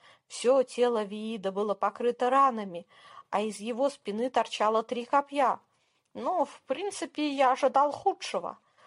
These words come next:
После сражения у Виида осталось ещё девятнадцать тысяч здоровья, однако сильно пострадали виверны, да и желтоватый хромал на передние ноги.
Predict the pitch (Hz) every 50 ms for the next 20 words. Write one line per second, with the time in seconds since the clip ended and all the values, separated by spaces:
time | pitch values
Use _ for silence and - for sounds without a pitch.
0 | - _ _ _ - - - - - 240 233 - - - 185 196 185 - 247 269
1 | 294 302 320 339 349 - - 247 226 208 220 233 247 214 233 233 247 240 - _
2 | - 240 254 262 254 247 - 247 233 - - - 247 254 254 - - - _ _
3 | _ - 170 170 190 - - 254 359 370 - 349 285 _ _ - 262 - 269 240
4 | - - - - 240 254 269 269 220 - - 170 170 _ _ _ _ _ _ _
5 | _ 170 180 208 240 302 349 - 269 240 - - 269 269 294 269 240 - - 226
6 | - _ 202 202 208 196 233 240 240 247 240 254 262 247 254 262 226 190 185 185
7 | - 208 _ _ _ _ _ 170 196 214 214 233 277 254 - - 311 330 339 294
8 | 233 226 - 214 202 - 202 196 208 208 202 196 190 190 190 185 - 202 196 214
9 | 202 196 196 202 202 208 208 202 196 190 - - 196